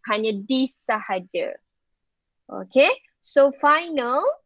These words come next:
adalah at the moment small particle kita tu melekat dekat disk. Okey, so bila small particle ni melekat dekat disk kita macam tahi cicak yang melekat,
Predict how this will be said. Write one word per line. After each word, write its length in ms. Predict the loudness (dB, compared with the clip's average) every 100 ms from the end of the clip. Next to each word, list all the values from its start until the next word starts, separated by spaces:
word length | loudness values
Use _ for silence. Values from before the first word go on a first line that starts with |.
| _ _ _ -8 -6
adalah 480 | -2 -2 0 -2
at 160 | -4 -6
the 80 | -6
moment 720 | -6 -6 -4 -4 -4 -6 -12
small 320 | -10 -4 -4
particle 560 | -2 -4 -4 -4 -4 -4
kita 400 | -6 -4 -2 -2 -2
tu 160 | -4 -2
melekat 560 | -2 -4 -6 -2 -2 -2
dekat 640 | -8 -8 -6 -4 -4 -6 -12 _ -20
disk. 480 | -10 -8 -8 -10 _ _ _ _ _ _ -16
Okey, 280 | -6 0 0 0 _ _ _
so 280 | 2 4 4
bila 600 | 0 2 2 4 4 0
small 280 | 0 0 2
particle 400 | -2 -4 -4 -4
ni 120 | 0
melekat 560 | 0 0 -2 0 0 0
dekat 400 | -4 -2 -4 -4
disk 320 | -6 -8 -10
kita 240 | -4 -2
macam 400 | -2 -2 -4 -4
tahi 320 | 0 0 0
cicak 400 | -8 -8 -2 -2
yang 240 | -2 -6 -6
melekat, 640 | -6 -2 4 6 6 2